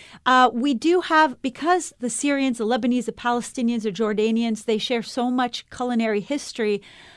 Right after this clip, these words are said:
I didn't wanna kinda hog it for one ethnic group, and I wanted to make it open to everybody. Uh, but definitely, I see what you mean. Uh, I d-,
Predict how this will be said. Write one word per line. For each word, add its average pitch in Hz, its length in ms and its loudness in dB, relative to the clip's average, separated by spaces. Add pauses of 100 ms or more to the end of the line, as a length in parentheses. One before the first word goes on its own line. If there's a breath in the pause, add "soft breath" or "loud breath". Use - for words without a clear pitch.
(100)
I 247 120 2
didn't 269 280 -2
wanna 269 220 2
kinda 247 280 -2
hog 240 360 2
it - 140 -2
for 214 180 -4
one 208 420 -2 (440 soft breath)
ethnic 240 360 -2
group, 247 360 2 (460 soft breath)
and 226 120 0
I 226 80 4
wanted 240 320 2
to 226 180 -2
make 233 240 0
it 226 160 -4
open 240 300 -2
to - 100 -10 (100)
everybody. 196 600 -4 (320 soft breath)
Uh, 226 260 4
but 254 240 -2
definitely, 311 580 2
I 233 140 0
see 269 220 -4
what 262 140 -6
you 233 100 0
mean. 208 340 -2
Uh, 220 300 -2
I 226 160 0
d-, 180 140 -10